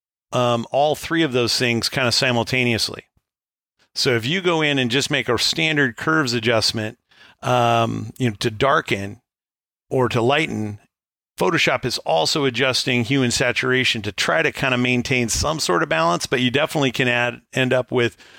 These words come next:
more saturated colors or less saturated colors that way. Um, but it is possible to divide those out. So you can set a curves adjustment to just affect luminosity only. So it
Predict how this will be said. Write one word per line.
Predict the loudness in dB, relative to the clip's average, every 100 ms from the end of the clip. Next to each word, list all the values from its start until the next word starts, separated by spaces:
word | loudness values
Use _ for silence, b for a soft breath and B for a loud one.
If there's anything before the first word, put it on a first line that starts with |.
| B
more | -2 0
saturated | 2 0 0 0 0 0
colors | 2 2 2 2 0
or | -2 0
less | 2 2
saturated | 2 0 0 0 0
colors | 0 0 0 0
that | -2 -2 0
way. | 0 -2 -6 _ _ B B B B
Um, | -2 0 2
but | 2 0
it | 0
is | 0
possible | 0 0 0 0 -2
to | 0
divide | -2 0 2 2
those | 0 2
out. | 2 0 0
So | -2
you | 2 0
can | 0 -2 -2 -6 b b
set | -2 0 2 0 _ _ _ _ _ _ -20 _ -12
a | -4
curves | 2 2 2
adjustment | 0 2 0 0 -2 -6 _ b _ _ -6
to | 0 2 4 2 2 -2 _ _ _
just | -2 0 2 0
affect | -2 0 0 -2 -10
luminosity | -4 0 2 2 0 -2 -2 -2
only. | 0 2 2 -2 -12 -8
So | -2
it | -2